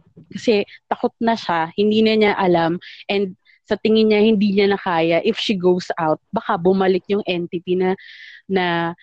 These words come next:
nagpa-follow sa kanya. After, after ikwento sa amin ng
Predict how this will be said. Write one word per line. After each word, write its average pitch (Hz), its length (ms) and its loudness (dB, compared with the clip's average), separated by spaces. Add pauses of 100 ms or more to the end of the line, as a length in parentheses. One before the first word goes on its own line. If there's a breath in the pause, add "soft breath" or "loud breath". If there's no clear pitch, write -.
(240 soft breath)
nagpa-follow 170 680 -2
sa 170 160 -6
kanya. 160 460 0 (640)
After, 240 800 0
after 277 400 -6
ikwento 247 560 0
sa 233 180 -2
amin 202 240 -2
ng 196 160 0